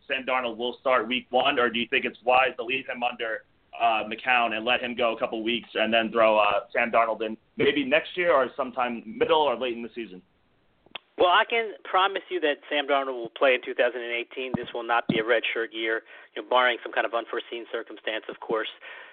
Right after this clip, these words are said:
Speaker 2: To me, this is not a quarterback competition between Josh McCown and Sam Darnold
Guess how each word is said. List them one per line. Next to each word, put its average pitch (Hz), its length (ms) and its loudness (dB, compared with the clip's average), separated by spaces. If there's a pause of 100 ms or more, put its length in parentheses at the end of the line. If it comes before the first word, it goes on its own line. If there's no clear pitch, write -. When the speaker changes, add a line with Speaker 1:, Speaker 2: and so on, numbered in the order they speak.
(140)
Speaker 2:
To - 80 -4
me, 190 340 2
this 156 160 0
is 139 140 -4
not 139 320 6 (300)
a - 40 -10
quarterback 131 540 0
competition 127 720 -6
between 120 460 -10
Josh 120 280 -2
McCown 113 560 -8 (560)
and 107 280 -2 (180)
Sam 113 260 -2
Darnold 110 440 0